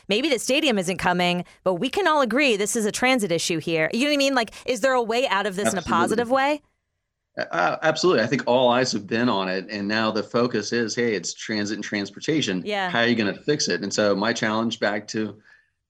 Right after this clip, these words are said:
Speaker 2: uh, you know, V dot and the governor's office is, "Hey, y'all saw what the challenges are.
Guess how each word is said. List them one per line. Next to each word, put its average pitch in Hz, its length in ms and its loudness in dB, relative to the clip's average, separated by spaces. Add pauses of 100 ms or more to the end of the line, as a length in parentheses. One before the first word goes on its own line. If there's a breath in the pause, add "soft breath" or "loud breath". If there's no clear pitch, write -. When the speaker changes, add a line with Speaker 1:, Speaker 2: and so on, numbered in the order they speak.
Speaker 2:
uh, 104 280 4
you 123 80 0
know, 104 180 0
V 113 200 2
dot 120 360 2
and 101 320 -2
the 95 380 -2 (180)
governor's 113 400 0
office 120 420 -2
is, 117 200 -6
"Hey, 127 400 0 (160)
y'all 113 260 2
saw 123 480 2
what 117 240 -2
the 117 60 -2
challenges 120 500 -2
are. 101 380 0